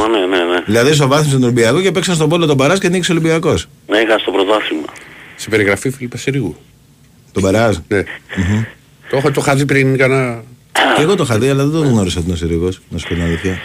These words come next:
Speaker 1: Τώρα, πρόσφατα το
Speaker 2: Ε, ήθελα να πω στο Μάκη, δεν κατάλαβε, ε, πώς τα είπα. Ε, συμφωνώ για το, και για το Μασούρα έχω πει. Απλά το είπα ότι όταν εκθιάζει ένα παίχτη, πέφτει,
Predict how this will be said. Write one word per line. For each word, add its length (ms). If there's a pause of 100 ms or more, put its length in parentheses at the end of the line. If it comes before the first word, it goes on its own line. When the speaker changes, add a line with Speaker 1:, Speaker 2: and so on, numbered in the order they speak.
(120)
Speaker 1:
Τώρα, 300 (100)
πρόσφατα 320
το 160
Speaker 2:
Ε, 60 (920)
ήθελα 280
να 80
πω 100
στο 180
Μάκη, 280
δεν 120
κατάλαβε, 460
ε, 880
πώς 180
τα 180
είπα. 340 (140)
Ε, 100 (560)
συμφωνώ 520
για 180
το, 100 (220)
και 100
για 180
το 100
Μασούρα 320
έχω 180
πει. 120 (260)
Απλά 280
το 140
είπα 280
ότι 280
όταν 280
εκθιάζει 520
ένα 220
παίχτη, 320
πέφτει, 680